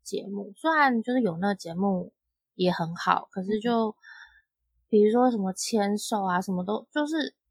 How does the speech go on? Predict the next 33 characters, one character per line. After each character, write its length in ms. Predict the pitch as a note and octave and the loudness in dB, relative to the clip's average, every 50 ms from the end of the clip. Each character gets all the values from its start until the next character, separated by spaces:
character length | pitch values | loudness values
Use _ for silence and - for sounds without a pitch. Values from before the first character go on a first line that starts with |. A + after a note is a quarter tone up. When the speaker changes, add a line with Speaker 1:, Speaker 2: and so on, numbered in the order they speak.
| _ _ _ | _ _ _
Speaker 1:
线 240 | - - C#4 B3 A#3+ | -2 0 0 0 2
下 200 | A#3+ B3 A#3 A#3 | 2 2 2 4
那 100 | A3+ A3+ | 2 2
种 100 | G3+ G3+ | 0 0
上 240 | - A#3 G#3+ G#3+ G#3 | 0 0 0 0 -2
下 180 | - G#3+ G3+ | 0 -2 -2
班 240 | G3 - G3 G3 G3 G3+ | -2 -2 -4 -2 -2 0
路 180 | G#3 A3 G3 F#3 | 0 0 0 2
啊， 140 | - F#3 | 0 2
或 180 | G#3 G#3+ A3 G#3 | 2 0 0 0
者 60 | G3+ | 0
是 160 | G3+ G#3+ G#3+ | -2 -2 -2
什 80 | G#3 - | -4 -6
么， 100 | - G#3+ - - | -12 -16 -8 -6
就 100 | A3+ G#3+ | -6 -2
都 140 | - - B3 B3 | 0 -2 -2 0
看 260 | B3 B3 B3 A3 G#3 | 0 -2 -2 -2 -6
不 80 | G3 | -8
到， 160 | G3 A3 A3 A3+ | -4 -2 -2 -2
Speaker 2:
嗯。 40 | |
Speaker 1:
就 140 | G#3 B3+ B3+ | 0 0 0
会 160 | A#3 - A3+ | 2 2 2
有 120 | G3+ F#3 F3+ | 0 0 -2
点 200 | - F#3 F#3 A3 | -4 -8 -10 -8
难 200 | A#3 - - - A3+ G#3 _ | -8 -8 -10 -10 -16 -20 _
过。 120 | - A3 F3+ - - A3+ _ _ _ _ _ _ _ _ _ _ _ _ _ _ _ _ _ _ _ _ _ | -8 -8 -8 -8 -10 -14 _ _ _ _ _ _ _ _ _ _ _ _ _ _ _ _ _ _ _ _ _
Speaker 2:
可 200 | - D4 D4 D#4+ | -4 -2 0 2
我， 200 | E4+ C#4 - - - | 4 2 2 0 -4
我 140 | G#3+ G#3+ | -6 -8
觉 260 | F#3 G3 G#3+ G3+ F#3+ F#3 | -6 -4 -4 -4 -2 -2
得 180 | G#3 G#3 G3+ | -2 -4 -4
就 160 | F3+ A3 A3+ | -4 -6 -8
是 540 | G#3+ G3+ A3 A3 G#3 F#3+ D#3 B2+ E3+ F3 G3 | -8 -6 -6 -4 -4 -4 -4 -6 -8 -10 -14